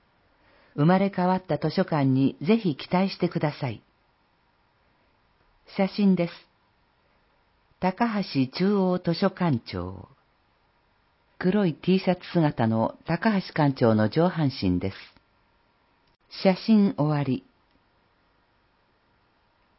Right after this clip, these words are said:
文化会館西側駐車場、出入り口を変更します。問い合わ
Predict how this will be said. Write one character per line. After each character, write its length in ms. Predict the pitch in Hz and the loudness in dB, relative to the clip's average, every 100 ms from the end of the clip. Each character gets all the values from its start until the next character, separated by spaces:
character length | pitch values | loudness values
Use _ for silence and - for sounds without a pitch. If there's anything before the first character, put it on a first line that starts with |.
| _ _ _ _ _ _ _ _ _ _ _ _ _ _ _ - | _ _ _ _ _ _ _ _ _ _ _ _ _ _ _ 0
文 240 | 175 233 | 6 8
化 140 | 240 220 | 8 4
会 260 | 214 196 | 4 2
館 220 | 190 139 131 | 2 4 6
西 340 | 139 143 208 | 6 6 4
側 260 | 196 180 175 | 4 4 2
駐 240 | - 165 | 2 0
車 200 | 165 147 | 2 0
場、 460 | 135 135 127 127 - _ - | 2 2 2 0 -6 _ -2
出 160 | 151 | 2
入 240 | 208 226 214 | 4 6 6
り 100 | 147 | 4
口 200 | - 120 | 2 2
を 100 | 107 | 2
変 240 | 113 156 | 2 0
更 300 | 175 139 127 | 0 0 -2
し 160 | 120 104 | -4 -4
ま 140 | 95 | -4
す。 60 | - - _ _ _ _ _ _ _ _ _ _ - | -6 -18 _ _ _ _ _ _ _ _ _ _ 0
問 180 | 190 | 4
い 60 | 196 | 4
合 80 | 175 | 4
わ 120 | 165 | 2